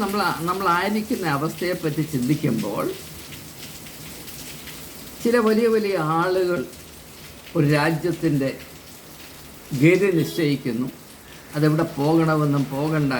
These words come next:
എന്നും എങ്ങോട്ട് തിരിയണമെന്നും എങ്ങോട്ട് വളയണമെന്നും അവർ തീരുമാനിക്കുന്നു. ഈ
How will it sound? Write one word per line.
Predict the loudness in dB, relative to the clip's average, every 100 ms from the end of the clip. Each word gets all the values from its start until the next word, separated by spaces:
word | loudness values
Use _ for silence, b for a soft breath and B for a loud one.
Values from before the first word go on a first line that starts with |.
| 0
എന്നും | 0 -4 -6 -14 -16 -16 0 4
എങ്ങോട്ട് | 4 4 2 0 2
തിരിയണമെന്നും | 4 4 2 2 2 0 -2 0
എങ്ങോട്ട് | 2 0 0 0
വളയണമെന്നും | 2 2 2 2 0 0 -2 -4
അവർ | -4 -4
തീരുമാനിക്കുന്നു. | -4 0 0 0 -2 -2 -4 -4 -8 -16 -18 -18 -18 -18 -18 -20 -18 -18 -4
ഈ | 2